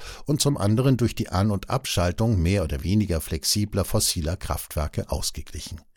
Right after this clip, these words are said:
Während Deutschland im Juli in den Mittagsstunden große Mengen an überschüssigem Solarstrom für wenig Geld an seine Nachbarn verkauft hat,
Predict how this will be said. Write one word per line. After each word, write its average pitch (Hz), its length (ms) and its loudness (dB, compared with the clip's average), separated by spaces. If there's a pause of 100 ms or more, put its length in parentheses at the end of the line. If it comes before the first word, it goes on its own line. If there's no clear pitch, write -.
(440)
Während 107 260 4
Deutschland 113 440 4
im 101 100 4
Juli 123 380 4
in 87 100 2
den 85 140 2
Mittagsstunden 107 720 2
große 117 400 4
Mengen 95 320 4
an 80 140 -4
überschüssigem 92 760 0
Solarstrom 95 840 2
für - 240 -4
wenig 71 260 -2
Geld 98 320 2
an 76 140 -4
seine 67 240 -2
Nachbarn 80 420 -2
verkauft - 500 0
hat, 117 140 0